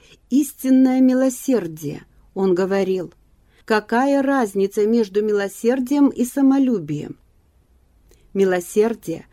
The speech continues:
это любовь, которая распространяется на всех и ничем не ограничивается, а самолюбие — это привязанность к самому себе, своей семье, своей стране.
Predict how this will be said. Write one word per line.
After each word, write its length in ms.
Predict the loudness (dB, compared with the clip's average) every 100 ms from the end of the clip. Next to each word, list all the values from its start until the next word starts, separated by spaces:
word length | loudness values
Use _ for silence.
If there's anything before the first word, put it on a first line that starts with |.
| -6
это 260 | -2 0 0
любовь, 580 | 0 -2 0 0 0 -2 _ _ _
которая 500 | -2 0 0 0 0
распространяется 1120 | 0 -2 -2 -4 -2 0 2 2 0 -2 0
на 180 | 2 2
всех 560 | -2 -6 -4 -4 -8 _ -20 -2
и 100 | 2
ничем 640 | 2 2 -2 -2 2 2
не 100 | 2
ограничивается, 1300 | 0 0 2 2 2 -2 -6 -4 -4 -6 -12 -12 -8
а 60 | -10
самолюбие — 840 | -2 0 0 2 0 0 -6 -8 _ _ -2
это 260 | 0 0
привязанность 920 | 0 2 2 2 0 0 0 0 -2
к 60 | -12
самому 460 | -2 0 2 0 -2
себе, 480 | -4 -6 -4 -6 -10 _ _ _
своей 460 | -4 0 4 2
семье, 640 | 0 0 0 0 -2 -4 -8 _ _ _ _
своей 460 | -4 -2 2 0
стране. 640 | 0 -2 0 2 2 0